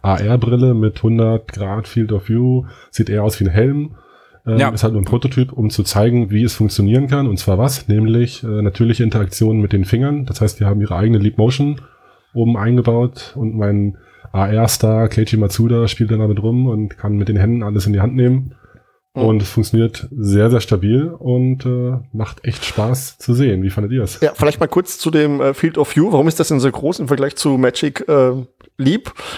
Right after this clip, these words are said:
Speaker 3: Naja,
Speaker 2: Du weißt
Speaker 3: ähm,
Speaker 2: doch
Speaker 3: sie
Speaker 2: gar nicht, was
Speaker 3: nutzen
Speaker 2: Magic Leap für ein Sichtfeld hat.
Speaker 3: Stimmt.
Speaker 1: Ja, das stimmt.
Speaker 3: Also vermutlich
Speaker 2: Kleiner
Speaker 3: größer.
Speaker 2: Ketzer.
Speaker 3: <laughs> Also sie nutzen den, diesen Spiegeltrick. Also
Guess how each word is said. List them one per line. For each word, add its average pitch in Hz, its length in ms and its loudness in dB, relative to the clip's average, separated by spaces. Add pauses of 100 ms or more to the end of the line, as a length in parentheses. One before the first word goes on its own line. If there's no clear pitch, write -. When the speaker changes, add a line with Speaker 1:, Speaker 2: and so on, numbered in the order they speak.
(140)
Speaker 3:
Naja, 127 240 2
Speaker 2:
Du 156 80 -2
weißt - 140 0
Speaker 3:
ähm, 127 60 -2
Speaker 2:
doch - 40 0
Speaker 3:
sie 143 60 0
Speaker 2:
gar 113 160 4
nicht, 95 180 -2
was 98 140 0
Speaker 3:
nutzen 98 140 0
Speaker 2:
Magic 92 140 -2
Leap 104 140 -6
für - 140 -8
ein 92 80 -4
Sichtfeld 139 420 -6
hat. - 120 -10 (100)
Speaker 3:
Stimmt. 143 220 2
Speaker 1:
Ja, 104 140 4
das 107 120 -2
stimmt. 160 180 -2
Speaker 3:
Also 156 100 2
vermutlich 160 360 0 (100)
Speaker 2:
Kleiner 113 140 2
Speaker 3:
größer. 175 240 2
Speaker 2:
Ketzer. 117 300 -2
Speaker 3:
<laughs> - 800 -4
Also 143 200 -4
sie - 160 -2
nutzen 165 280 2
den, 139 260 0
diesen 139 220 -2
Spiegeltrick. 131 540 0
Also 127 320 0